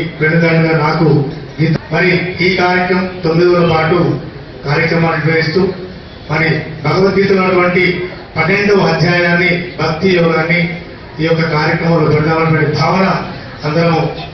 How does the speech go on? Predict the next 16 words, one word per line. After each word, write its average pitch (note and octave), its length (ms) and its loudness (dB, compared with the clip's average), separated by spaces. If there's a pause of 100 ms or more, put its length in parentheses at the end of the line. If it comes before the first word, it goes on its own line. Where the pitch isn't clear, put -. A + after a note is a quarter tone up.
(280)
ఆలోచించి F#3+ 560 2
నిర్ణయం F3 320 0
తీసుకొని E3 420 0
పిల్లలకు D#3+ 640 0 (400)
అందించడం E3 380 0
జరిగింది. D#3+ 480 2
మరి D#3 180 0
ఇందులో F3 340 2
పిల్లలు E3+ 320 2
కూడా E3+ 480 0 (400)
ఆసక్తితో, F3+ 720 0
ఎంతో E3 280 2
శ్రద్ధతో D#3+ 680 0 (420)
మరి D3 140 -4
పిల్లలు E3 360 2
కూడా - 380 0